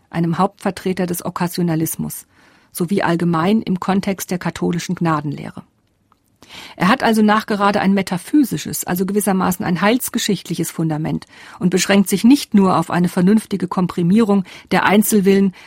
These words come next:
auf einer gemeinschaftlich vertraglichen Basis im Sinne eines funktionierenden Ganzen, wie wir es im Zuge der westlichen Demokratieentwicklung verstehen. Es steckt viel Religion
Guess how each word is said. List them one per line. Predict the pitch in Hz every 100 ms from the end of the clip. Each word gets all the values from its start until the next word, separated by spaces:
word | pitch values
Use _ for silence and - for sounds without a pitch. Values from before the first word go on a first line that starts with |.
| -
auf | 185
einer | 190 185
gemeinschaftlich | 185 180 208 - 220 - 208
vertraglichen | 180 - 180 180 190 180 170
Basis | 185 214 170 165 - - _
im | 175
Sinne | 196 202
eines | 131 170 170
funktionierenden | 196 180 - 180 185 175 156 156
Ganzen, | 175 196 - 156 - - - -
wie | 180
wir | 190
es | -
im | 185
Zuge | - 226 208
der | 190 180
westlichen | 190 - 202 196
Demokratieentwicklung | 185 180 175 165 - 214 151 - - 160
verstehen. | 147 160 - - - - _ _ _ _ _ _ _ _ - - - - _
Es | 208
steckt | - 233 - -
viel | - 277 277
Religion | 220 220 208 202 214 170 139